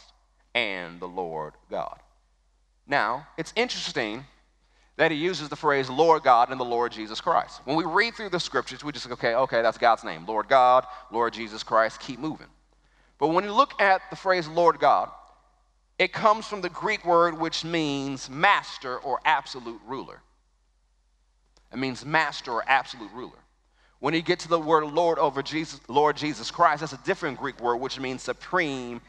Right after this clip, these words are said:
in authority. So two different word lords, but he's painting a picture. He points out a lifestyle in verse four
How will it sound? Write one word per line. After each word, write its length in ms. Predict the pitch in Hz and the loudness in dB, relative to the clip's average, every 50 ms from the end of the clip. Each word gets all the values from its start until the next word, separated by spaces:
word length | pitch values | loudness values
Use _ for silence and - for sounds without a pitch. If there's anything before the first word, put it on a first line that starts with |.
| _ _ _ - | _ _ _ -6
in 100 | 139 123 | -4 -4
authority. 440 | 113 - - 139 107 80 62 - - _ _ _ _ _ _ _ _ _ _ _ _ | -4 -4 -4 -4 -4 -6 -8 -12 -16 _ _ _ _ _ _ _ _ _ _ _ _
So 140 | - 156 156 | -4 -4 -4
two 280 | - - - 254 269 226 | -2 -2 0 0 0 0
different 340 | 180 220 208 - 202 185 175 | 2 0 0 0 -2 -2 2
word 200 | 180 170 165 160 | 2 2 2 2
lords, 500 | 165 160 147 113 - - - - - - _ _ _ _ - | 2 2 2 0 -2 -8 -14 -20 -20 -20 _ _ _ _ -2
but 80 | 160 | -2
he's 160 | 156 147 - - | 0 -2 -2 -8
painting 440 | - - 240 240 233 220 202 180 156 | -6 -2 0 0 0 0 -2 -4 -4
a 40 | - | -4
picture. 380 | - 208 240 - - - - - _ _ _ _ _ _ _ _ _ _ _ _ _ _ _ _ _ _ _ _ _ _ _ _ _ _ _ _ _ | -4 -6 -8 -8 -10 -14 -16 -18 _ _ _ _ _ _ _ _ _ _ _ _ _ _ _ _ _ _ _ _ _ _ _ _ _ _ _ _ _
He 180 | - 202 196 170 | -8 -8 -8 -8
points 400 | - - 233 240 262 277 269 - - | -2 2 6 6 6 6 4 2 2
out 260 | 202 190 160 160 156 - - | 4 6 6 6 4 4 4
a 80 | 156 | 2
lifestyle 720 | 143 147 165 196 214 233 233 - - - 160 139 131 135 131 | 4 8 8 8 8 8 6 2 4 6 6 6 6 6 4
in 80 | 135 | 2
verse 220 | 135 143 143 143 - | 0 -2 -2 -2 -4
four 420 | - - 139 101 90 90 95 110 | -4 -4 -4 -2 -2 -2 -2 -4